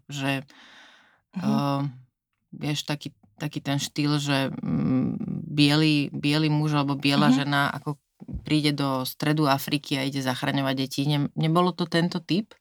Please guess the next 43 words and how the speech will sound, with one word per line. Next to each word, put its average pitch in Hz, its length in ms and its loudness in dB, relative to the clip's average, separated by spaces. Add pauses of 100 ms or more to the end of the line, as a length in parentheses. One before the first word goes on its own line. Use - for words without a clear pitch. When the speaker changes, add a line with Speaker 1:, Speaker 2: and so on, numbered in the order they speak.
(160)
Speaker 2:
Mhm. 214 240 6 (640)
Ehm, 190 480 2 (640)
musím 240 240 6
povedať, 226 340 4
že 196 220 0
ja 208 420 4
nad 202 300 0
tým 208 240 -2
doteraz 190 480 -2
miestami 185 400 -2
uvažujem 190 400 0
kvôli 190 260 -2
tomu, 180 300 -2
že 175 120 0
to 185 120 -2
je 170 80 2
otázka, 165 400 -2
ktorú 160 260 -4
dostávam 156 640 0
najčastejšie 175 640 2
pri 165 220 -2
rôznych, 165 400 0
e, 160 240 0
rozhovoroch, 170 420 2
diskusiách 165 500 0
a 160 120 0
tak 170 160 0
ďalej, 165 320 2
že - 20 0
prečo, 151 460 0
a 180 100 2
zároveň 165 460 0
je 160 80 -4
to 170 100 -2
vec, 160 220 0
ktorú 170 260 -4
nemám, 156 460 2
e, 151 320 -2
stále 160 260 0
v 160 60 -2
sebe 165 240 -2
nejak 156 180 0
doriešenú. 170 680 0